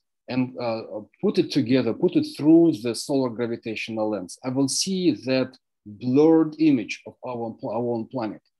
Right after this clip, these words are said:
So this is the image that will be produced by our solar gravitational lens at this distance of five hundred fifty astronom-, fifty astronomical units away from the sun.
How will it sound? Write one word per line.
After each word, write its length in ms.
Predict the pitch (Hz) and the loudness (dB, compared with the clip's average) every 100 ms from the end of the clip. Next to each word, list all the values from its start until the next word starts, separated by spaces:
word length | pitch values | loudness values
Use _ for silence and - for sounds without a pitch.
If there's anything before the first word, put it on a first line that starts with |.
| _ _ _ | _ _ _
So 200 | - 123 | -12 -6
this 260 | 135 202 196 | -2 -2 0
is 100 | 143 | 0
the 100 | 156 | 2
image 380 | 165 180 156 127 | 4 4 4 2
that 180 | 131 | 0
will 100 | 139 | 0
be 120 | 131 127 | 0 -2
produced 580 | - 127 123 175 143 | -4 -6 0 -2 0
by 140 | 120 120 139 | -8 -6 -6
our 220 | 139 123 | -6 -6
solar 380 | - 151 156 139 | -6 -2 0 -2
gravitational 800 | 120 120 123 113 - 107 113 143 | -6 -8 -10 -10 -8 -8 -4 -2
lens 420 | 170 113 - - _ _ _ - | 0 -2 -6 -16 _ _ _ -12
at 180 | 120 113 | -8 4
this 260 | 160 127 | 4 4
distance 520 | 113 160 156 135 - | 2 2 2 -6 -6
of 140 | 117 - | -8 -2
five 160 | 151 147 | -4 2
hundred 300 | 139 131 110 | 2 2 0
fifty 300 | - 147 139 | -4 -4 -4
astronom-, 500 | - 117 120 117 - _ | -6 -4 -4 -6 -10 _
fifty 200 | 175 131 | -8 -8
astronomical 480 | - 123 127 127 120 | -6 -2 -2 -2 -4
units 320 | 120 120 - | -4 -4 -2
away 200 | 135 160 | 0 0
from 220 | 139 104 | -2 -10
the 80 | 95 | -10
sun. 260 | - 87 | -14 -16